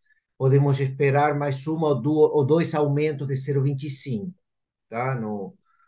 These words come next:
eh, na taxa de, de referência deles, tá? Bom, eh,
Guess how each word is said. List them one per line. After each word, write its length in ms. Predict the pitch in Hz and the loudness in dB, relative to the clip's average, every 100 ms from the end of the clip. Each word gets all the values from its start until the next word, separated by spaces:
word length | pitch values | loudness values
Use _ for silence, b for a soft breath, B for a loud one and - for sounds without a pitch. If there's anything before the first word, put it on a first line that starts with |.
| _ _ - | _ _ -14
eh, 440 | 104 98 92 90 | -10 -6 -6 -8
na 160 | 107 123 | -8 -8
taxa 400 | - 135 135 127 | 0 2 2 -2
de, 420 | 110 110 107 104 | -2 -2 -2 -4
de 120 | 104 | -4
referência 720 | 113 117 - 127 127 127 - 104 | -4 -4 -4 -4 -2 -2 -4 -8
deles, 460 | 104 95 90 90 - - _ _ | -6 -6 -10 -18 -20 -20 _ _
tá? 280 | 113 123 135 - _ _ _ _ _ _ _ _ - | -10 -8 -8 -12 _ _ _ _ _ _ _ _ 6
Bom, 400 | 233 208 175 - | 8 8 6 0
eh, 880 | 190 185 175 175 165 143 120 98 | -4 -2 -4 -2 -2 -4 -6 -12